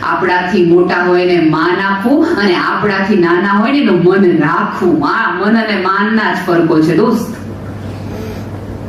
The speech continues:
પણ આપણે ત્યાં જ્યાં સુધી સફેદ વાળ ન આપે ને, ત્યાં સુધી આપણે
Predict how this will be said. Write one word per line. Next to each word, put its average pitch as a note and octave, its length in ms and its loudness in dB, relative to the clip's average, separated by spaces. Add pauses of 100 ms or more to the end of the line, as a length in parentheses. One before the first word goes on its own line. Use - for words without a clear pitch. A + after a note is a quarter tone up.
(760)
પણ F#3 120 0
આપણે F#3+ 300 0
ત્યાં A3+ 360 0 (220)
જ્યાં G3 240 2 (100)
સુધી A3 220 2
સફેદ G3 580 0
વાળ G3 400 0
ન A#3 40 2
આપે B3+ 280 0
ને, B3 140 0
ત્યાં G#3 180 -2
સુધી G#3 180 2
આપણે G#3+ 280 0